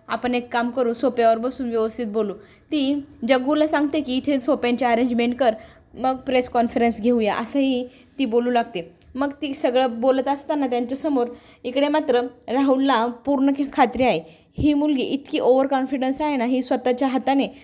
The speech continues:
स्वतःच्या पायावर धोंडा पाडून घेईल आणि जा, हिचा हाच ओव्हर कॉन्फिडन्स हिला घरातनं घालवायला मदत करेल. आबा आता हिला काही घरामध्ये ठेवणार नाही, याचीही त्याला खात्री वाटू लागली आणि त्याला आनंदही वाटत असतो एकदाची ही कटकट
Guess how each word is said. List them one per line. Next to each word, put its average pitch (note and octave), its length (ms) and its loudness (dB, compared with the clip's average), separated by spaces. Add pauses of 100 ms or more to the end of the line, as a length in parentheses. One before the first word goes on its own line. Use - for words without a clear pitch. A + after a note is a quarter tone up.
(200)
स्वतःच्या C4 460 2
पायावर A#3 400 2
धोंडा A#3+ 260 2
पाडून A3+ 340 2
घेईल A#3+ 140 -2 (300)
आणि A3+ 200 -2
जा, A#3+ 140 2
हिचा - 520 0
हाच C4+ 420 4 (260)
ओव्हर B3+ 300 4
कॉन्फिडन्स A#3 600 -2
हिला A#3+ 200 2
घरातनं A#3 500 0
घालवायला A#3+ 480 0 (340)
मदत A3+ 360 2
करेल. F#3+ 220 0 (300)
आबा A3+ 240 0
आता B3+ 340 2
हिला A3+ 260 2
काही A#3+ 180 -2
घरामध्ये A3+ 440 0
ठेवणार A#3 380 0
नाही, B3+ 220 -2 (300)
याचीही B3 400 2
त्याला B3 200 2 (100)
खात्री A3+ 220 -2
वाटू A3+ 260 0
लागली A#3+ 280 -2
आणि A3+ 220 -4
त्याला A#3 160 0
आनंदही B3 440 0
वाटत B3+ 280 0
असतो C4+ 240 -4
एकदाची A#3+ 460 0
ही A#3+ 220 -2
कटकट A3+ 360 0